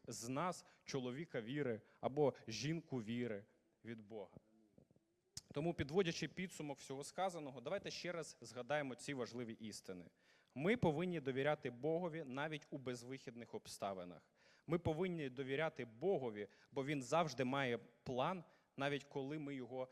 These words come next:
не бачимо. Ми повинні довіряти Богові, бо випробування, вони зміцнюють нашу віру і формують нас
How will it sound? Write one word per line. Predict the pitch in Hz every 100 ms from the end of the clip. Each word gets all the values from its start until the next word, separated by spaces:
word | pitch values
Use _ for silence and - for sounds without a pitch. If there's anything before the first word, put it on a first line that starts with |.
| - -
не | 123
бачимо. | 120 117 104 - 95 - _ _ _ _
Ми | 151
повинні | 180 170 151 190 160
довіряти | 143 151 160 -
Богові, | 127 131 190 147 123
бо | 117 143
випробування, | 147 143 147 135 135 131 175 170 127
вони | 131 143
зміцнюють | 117 131 185 - 156 143 135
нашу | 156 - 127
віру | 110 156 196 190 - - -
і |
формують | 156 151 143 175 156 135 127
нас | 131 156 170